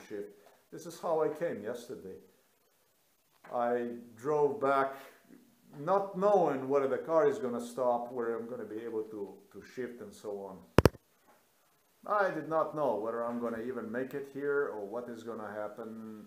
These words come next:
All in all, I'm not happy. Uh, today, I felt like I don't even wanna get up anymore from the bed. I was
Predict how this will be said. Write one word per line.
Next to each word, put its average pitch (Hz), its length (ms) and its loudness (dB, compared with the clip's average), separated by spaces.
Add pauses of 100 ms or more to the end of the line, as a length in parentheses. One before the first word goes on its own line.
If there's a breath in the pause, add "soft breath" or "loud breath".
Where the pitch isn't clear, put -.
(100)
All 147 260 2
in 135 140 -2
all, 131 400 -2
I'm 120 200 -6
not 120 200 -4
happy. 117 400 -4 (1040)
Uh, 104 420 -4 (1400)
today, 127 540 2 (140)
I 123 100 -4
felt 135 320 -2
like 120 260 -4
I 135 140 -4
don't 123 180 -6
even 123 140 -6
wanna 113 180 -6
get 101 260 -4
up - 220 -8 (180)
anymore 98 460 -10 (520)
from 117 160 -8
the 107 100 -4
bed. 95 260 -2 (120)
I 123 160 0
was 120 840 -4